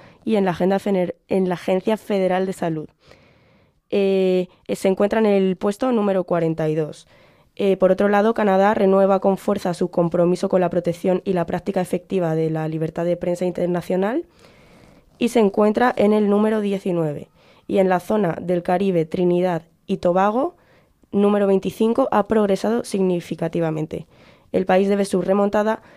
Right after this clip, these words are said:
en la tabla a una decisión de la Corte Suprema a favor de la protección de las fuentes periodísticas,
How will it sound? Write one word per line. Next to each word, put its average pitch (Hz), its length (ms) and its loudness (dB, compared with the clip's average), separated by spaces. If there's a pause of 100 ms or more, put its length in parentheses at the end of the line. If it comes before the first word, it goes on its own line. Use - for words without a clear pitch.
(140)
en 190 140 2
la 180 120 4
tabla 226 320 2
a 202 180 2
una 214 200 4
decisión 208 600 0
de 214 80 0
la 180 100 2
Corte 196 260 -2
Suprema 214 380 -2
a - 160 -4
favor 180 300 0
de 214 60 -2
la 196 80 0
protección 180 460 -2
de 170 80 0
las 160 160 -4
fuentes 190 300 -2
periodísticas, - 720 -8